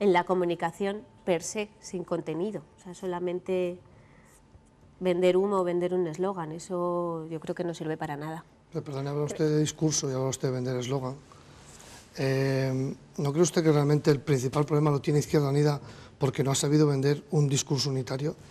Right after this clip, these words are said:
Speaker 2: Y le voy a poner dos ejemplos. En Andalucía ustedes gobiernan con el Partido Socialista en Extremadura ustedes gobiernan con el Partido Popular, en Asturias ustedes no han querido gobernar con el Partido Socialista y lo tienen en minoría. Mm,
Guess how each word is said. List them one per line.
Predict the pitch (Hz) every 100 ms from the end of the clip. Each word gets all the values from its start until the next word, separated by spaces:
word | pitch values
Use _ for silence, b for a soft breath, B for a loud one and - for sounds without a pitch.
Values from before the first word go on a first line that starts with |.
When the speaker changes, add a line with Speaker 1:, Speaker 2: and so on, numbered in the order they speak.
| -
Speaker 2:
Y |
le | 139 120
voy | 135
a |
poner | 143 156 139
dos | 135 123
ejemplos. | 127 151 139 127 120 - B B B B B
En | 151
Andalucía | 139 139 131 156 160
ustedes | 139 160 147
gobiernan | 139 147 147
con | 143
el | 135
Partido | 143 165 147
Socialista | 143 156 156 156 165 - B B B
en | 143
Extremadura | 131 147 131 135 143
ustedes | 127 147
gobiernan | 143 143 143
con | 139
el |
Partido | 139 131 147
Popular, | 147 135 151 165 - B B B
en | 135 131
Asturias | - 156 147 143
ustedes | 131 147 135
no | 151
han | 143
querido | 143 139
gobernar | 135 135 135
con | 135
el | 131
Partido | 135 151 135
Socialista | 135 135 139 160
y |
lo | 156
tienen | 151 151
en | 139
minoría. | 135 131 151 147 B B B B B -
Mm, | 151 135 131